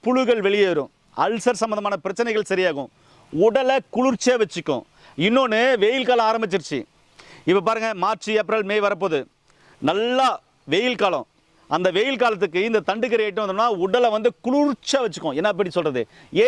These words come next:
சில இருக்கிற மாதிரி உடம்ப மாத்திரும்னு சொல்ல வரேன். அந்த அளவுக்கு மூலாதார சூடை சரி பண்ணி, உடல்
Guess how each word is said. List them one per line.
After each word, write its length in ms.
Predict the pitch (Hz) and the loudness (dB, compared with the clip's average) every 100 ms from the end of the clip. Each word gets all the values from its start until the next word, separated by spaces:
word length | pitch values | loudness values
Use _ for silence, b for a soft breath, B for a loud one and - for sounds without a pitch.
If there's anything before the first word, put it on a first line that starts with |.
| 262 | 2
சில 160 | 254 233 | 2 2
இருக்கிற 200 | 185 196 | 2 0
மாதிரி 180 | 233 202 | 0 0
உடம்ப 200 | 214 240 214 | 0 -2 -2
மாத்திரும்னு 420 | 220 233 247 240 196 | -2 0 -2 -2 -2
சொல்ல 120 | 180 | 0
வரேன். 160 | 147 120 B B 156 | 0 -2 B B -4
அந்த 140 | 220 262 | 0 0
அளவுக்கு 260 | 254 262 240 | 0 0 0
மூலாதார 400 | 226 254 262 240 214 | 2 4 4 2 0
சூடை 200 | 214 226 208 | 0 0 2
சரி 160 | 196 233 196 | 0 0 -2
பண்ணி, 260 | 220 170 165 240 277 B B B - | -2 0 0 0 -2 B B B 0
உடல் 200 | 196 254 | 2 2